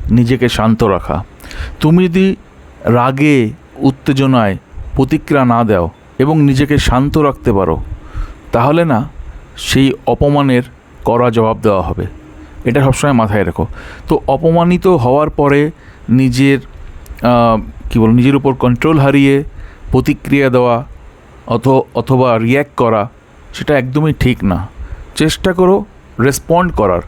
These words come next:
but রিয়্যাক্ট না করার। দু নম্বর টিপসটা হলো আত্মবিশ্বাসের সাথে জবাব দেওয়া। যখন তুমি অপমানিত হবে, কেউ তোমাকে অপমান করবে, তখন তুমি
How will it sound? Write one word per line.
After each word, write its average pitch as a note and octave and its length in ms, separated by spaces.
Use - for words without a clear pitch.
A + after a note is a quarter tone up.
but C3 260
রিয়্যাক্ট C3+ 380
না G#2+ 140
করার। F2 300
দু B2+ 240
নম্বর G3+ 380
টিপসটা F3+ 360
হলো C3 280
আত্মবিশ্বাসের E3+ 920
সাথে - 280
জবাব A2+ 340
দেওয়া। F#2+ 360
যখন G3+ 300
তুমি G3 200
অপমানিত E3+ 460
হবে, A2 340
কেউ C#3+ 180
তোমাকে D3 280
অপমান C3 360
করবে, F2+ 400
তখন F#3+ 260
তুমি G3+ 380